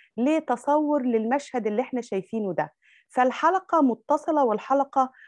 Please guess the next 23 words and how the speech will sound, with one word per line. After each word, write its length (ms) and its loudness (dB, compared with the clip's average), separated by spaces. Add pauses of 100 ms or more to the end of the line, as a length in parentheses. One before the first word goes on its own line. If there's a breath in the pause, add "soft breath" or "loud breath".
(140 soft breath)
واحدة 320 -2
جدًا 360 -2
في 140 -8
الموضوع. 460 -4 (400 soft breath)
طيب، 160 0
هنبدأ 500 0
نتكلم 440 0
على 280 2
الرواد. 560 2
علشان 360 -4 (120)
أتكلم 380 0
على 200 2
رواد 340 2
الآثار 360 -4
الحيوية، 600 0 (300 soft breath)
لازم 280 2
أرجع 320 0
بيكو 420 0 (380 soft breath)
إن 360 0
من 120 0
زمان، 520 2
من، 400 0
من، 480 -4